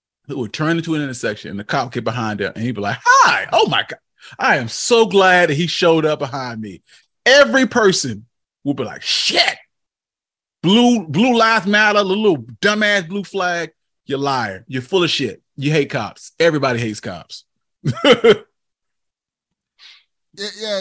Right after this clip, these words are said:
Speaker 2: it seems like they've, they've been getting a lot of flack for, like, when you look at
Speaker 1: And they
Speaker 2: everything
Speaker 1: deserve
Speaker 2: that's
Speaker 1: it.
Speaker 2: going on with the whole George Floyd situation, this situation. Even if you go back to, like, um,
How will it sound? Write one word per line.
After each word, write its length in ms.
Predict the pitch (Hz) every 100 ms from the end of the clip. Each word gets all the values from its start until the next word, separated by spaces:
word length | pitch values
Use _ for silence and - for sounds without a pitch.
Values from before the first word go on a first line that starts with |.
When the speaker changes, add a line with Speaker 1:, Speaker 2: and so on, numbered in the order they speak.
| 190
Speaker 2:
it 160 | 196 180
seems 380 | - 214 208 170
like 280 | 175 151
they've, 180 | 156 160 135
they've 160 | 151 143
been 140 | 143
getting 200 | 127 131
a 40 | 127
lot 140 | 131
of 80 | 123
flack 300 | - 131 123 _
for, 140 | - 120 - _ _ 98
like, 140 | 139 _ _ _ 107
when 120 | 107
you 120 | 107
look 180 | 113 -
at 60 | 120 _ _ _ _ _ _ _ -
Speaker 1:
And 80 |
they 120 | 131 190
Speaker 2:
everything 60 |
Speaker 1:
deserve 180 | 220 208 190
Speaker 2:
that's 40 |
Speaker 1:
it. 100 | 120
Speaker 2:
going 140 | 175 170
on 220 | 156 147 _ _ _ _ _ _ _ _ _ _ _ _ _ _
with 180 | 139 - _ _ _
the 60 |
whole 260 | 110 139 143
George 320 | 123 135 135
Floyd 280 | - 143 131
situation, 840 | 139 135 131 131 - 131 131 127 _ _ _ _ _ _ 147
this 160 | 151
situation. 580 | - 147 147 135 127 135
Even 240 | 156 156 165
if 40 |
you 60 | 156
go 220 | 147 160
back 280 | 135 147 147
to, 100 | 156
like, 300 | 143 143 139
um, 400 | 139 135 135 131